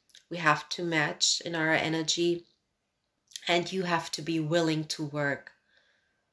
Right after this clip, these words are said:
Yeah, you have to put in the work. All I do is support, but it's your ros-, responsibility, just as it was my own responsibility,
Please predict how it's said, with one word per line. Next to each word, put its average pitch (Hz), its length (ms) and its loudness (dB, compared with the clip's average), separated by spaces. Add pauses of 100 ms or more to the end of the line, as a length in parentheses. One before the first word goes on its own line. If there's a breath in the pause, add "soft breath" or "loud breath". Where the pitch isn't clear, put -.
(140)
Yeah, 156 180 0
you 170 220 0
have 165 260 4
to - 100 -8
put 165 220 -4
in 160 160 -2
the 160 100 -2
work. 151 380 0 (580 soft breath)
All 175 240 6
I 156 160 6
do 160 300 -6
is 156 240 2
support, 151 800 0 (540)
but 165 280 2 (800)
it's - 360 2
your 175 180 4
ros-, 165 300 2 (120)
responsibility, 160 1300 0 (240 soft breath)
just 180 400 4
as 160 220 -2
it 160 120 -4
was 160 260 2
my 160 280 4
own 160 260 -2
responsibility, 151 1080 -4